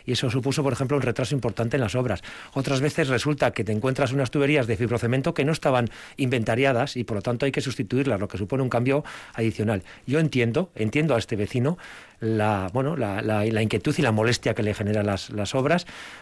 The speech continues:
pero también tenemos que entender que las obras son necesarias para que la ciudad mejore, para que la ciudad avance y para que podamos estar en una posición, pues, eh, referente en materia de calidad de vida en, eh,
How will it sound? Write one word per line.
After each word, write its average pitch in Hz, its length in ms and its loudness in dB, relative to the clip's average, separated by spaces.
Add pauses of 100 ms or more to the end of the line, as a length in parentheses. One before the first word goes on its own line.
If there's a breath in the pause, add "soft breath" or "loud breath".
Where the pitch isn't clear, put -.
pero 123 160 -2
también 127 240 2
tenemos 135 320 2
que 117 280 2
entender 117 520 2
que 110 300 0
las 110 180 0
obras 143 160 2
son 143 140 0
necesarias 127 500 0
para 104 220 0
que 113 80 0
la 104 80 0
ciudad 131 220 2
mejore, 131 360 0
para 104 220 0
que 113 60 -2
la 92 60 -2
ciudad 120 240 0
avance 127 440 2 (420 loud breath)
y 123 80 -4
para 107 180 0
que 104 120 -2
podamos 117 420 0
estar 135 280 0
en 127 120 2
una 123 140 0
posición, 131 480 0 (320 loud breath)
pues, 98 180 -6
eh, 107 180 -4
referente 123 640 2 (380 loud breath)
en 98 200 -6
materia 98 300 -2
de 123 80 2
calidad 104 260 2
de 113 60 2
vida 113 340 2
en, 90 220 -4
eh, 101 120 -8